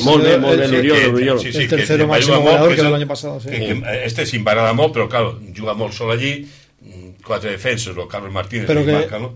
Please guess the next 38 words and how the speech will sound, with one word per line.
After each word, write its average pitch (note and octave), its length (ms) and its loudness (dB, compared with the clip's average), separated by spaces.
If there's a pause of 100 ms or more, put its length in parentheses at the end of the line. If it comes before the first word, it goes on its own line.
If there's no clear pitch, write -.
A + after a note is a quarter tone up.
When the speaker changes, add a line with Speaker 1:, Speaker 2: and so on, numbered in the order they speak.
Speaker 2:
que F3 100 0
el D#3 100 2
problema D#3 340 2
no F#3+ 140 2
es D3 160 -2
el, C#3 380 -4
el D3+ 120 -4
Hortonenc, C#3+ 400 -8
¿eh? C#3+ 140 -12 (360)
Que D3 100 -10
el C3+ 40 -8
problema D3+ 360 -2
somos G3 260 0
nosotros. D3 420 -6 (400)
O - 20 -20
sea, C#3+ 220 -6
el D#3+ 140 -4
Hortonenc D3+ 340 -2
saldrá, G3+ 540 0
ten D#3 500 -8
en F#3+ 100 0
cuenta F3+ 240 0
que, C3+ 280 -4 (420)
que C3+ 160 -4 (140)
vas E3 240 -6
a - 20 -6
jugar F#3 220 -2
contra D3+ 240 -2
un F3+ 80 0
equipo C3+ 600 -6
que C3+ 140 -8
no D3+ 120 -2
ha E3+ 40 0
ganado E3 320 0
ningún D3 240 -4
partido, F#3+ 460 -2
que C3+ 140 -4
va, D3+ 280 -6